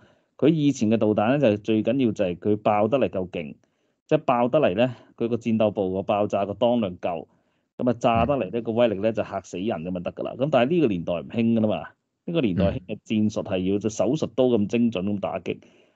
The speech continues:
Speaker 1: 噉係咪就係即係發展到呢一種嘅鐘呢？其實會對呢武器嘅校正啊，或者佢哋喺末端嘅時候呢，嗰個精準嘅打擊呢，個提升呢，其實係咪又會有個好大嘅提升同幫助喺呢一度呢？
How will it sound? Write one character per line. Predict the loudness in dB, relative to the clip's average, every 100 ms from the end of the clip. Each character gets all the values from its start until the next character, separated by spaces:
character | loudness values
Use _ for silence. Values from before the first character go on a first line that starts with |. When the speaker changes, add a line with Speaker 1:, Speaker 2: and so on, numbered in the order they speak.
| _ 2
Speaker 1:
噉 | 6
係 |
咪 | 6
就 | 4 2
係 | 2
即 | 0
係 | -2
發 | -2 -4 -4
展 | -2 0
到 | 2 0
呢 | -2
一 | -4
種 | -4 -2 -4
嘅 | -2
鐘 | -2 0 0
呢？ | 0
其 | -2
實 | -2 -2 -2
會 | -2 -2
對 | 2 2 4
呢 | 2 -2 _ _ _ -2
武 | 4 4
器 | 4 0
嘅 | 0
校 | 0 2 2
正 | 2 2 2
啊， | 2 0 -2 -6 -6
或 | -4
者 | -2
佢 | 0 0
哋 | 2
喺 | 0
末 | 0 0
端 | 0 2 2
嘅 | 2
時 | 0 -4
候 | -2 0
呢， | 2 2
嗰 | -2 -2
個 | -2
精 | -2 -2 -2
準 | -2
嘅 | -2
打 | -2 -4 -4
擊 | -4 0
呢， | 0 0 -10 _ _
個 | -2
提 | -2 0 -2 -2
升 | 0 2 2
呢， | 2
其 | 0
實 | 0
係 | 0
咪 | 2 0 2
又 | 2 2
會 | 2
有 | 2
個 | 2 0
好 | 0 0
大 | 0 -2
嘅 | -2 -4 -6
提 | -6 -8
升 | -2 0
同 | 0 2
幫 | 2 2
助 | 0 -2
喺 | -2
呢 |
一 | -4
度 | -4
呢？ | -6